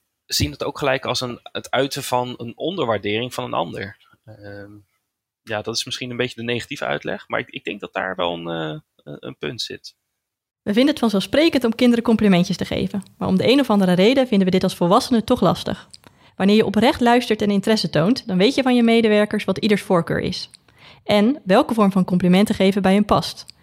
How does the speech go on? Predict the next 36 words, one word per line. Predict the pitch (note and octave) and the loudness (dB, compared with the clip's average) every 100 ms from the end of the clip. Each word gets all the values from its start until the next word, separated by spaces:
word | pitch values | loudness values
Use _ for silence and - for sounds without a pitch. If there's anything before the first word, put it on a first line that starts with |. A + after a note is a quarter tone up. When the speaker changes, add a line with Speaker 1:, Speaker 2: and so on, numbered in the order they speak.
| _ - | _ -4
Speaker 2:
En | F#3 | 2
ja, | G3 G#3 F#3 - _ - | 4 2 -2 -16 _ -2
complimenteren | C4 C4+ A3 F3 B3 C#4+ C#4+ | 0 4 2 2 2 4 2
werkt | G3+ G3 | 0 0
alleen | F#3+ F#3 A#3+ | 0 2 4
maar | A#3 A#3+ - | 4 2 0
als | G#3 | -2
je | G#3 | 0
het | - | -2
echt | G3 | -2
meent. | F#3 E3 F3 - - _ - _ | 0 0 -2 -8 -20 _ -20 _
Dus | F#3+ | -6
zorg | - B3+ | 2 4
dat | - A3+ | 4 0
het | G3 | 2
compliment | G#3+ G3+ G3+ G#3 G3+ | -2 2 2 2 2
echt | G3+ - | -2 -2
is. | - - - - _ _ _ | -8 -8 -8 -14 _ _ _
Zie | - A#3+ | -2 0
het | A#3 | 2
niet | A3+ G#3+ | 2 2
als | G3 | 2
een | F#3+ | 2
trucje, | A3 G#3 - - | 0 0 -8 -10
als | - - | -8 -4
iets | G#3+ | 0
wat | F#3+ | 0
je | F#3+ | 2
kunt | F#3+ - | 0 2
afvinken. | G3 - D3+ - - - _ _ _ - | 0 0 -2 -2 -8 -10 _ _ _ 0
En, | A3 E4+ - - | 2 2 -4 -20
zoals | - G3+ | -8 -2
Martijn | G3 F#3+ G#3+ F#3+ | 0 2 2 2
ook | A#3 | 2
al | C4+ | 0
signaleert, | B3+ B3+ A#3 A3+ A#3 | 2 2 4 2 0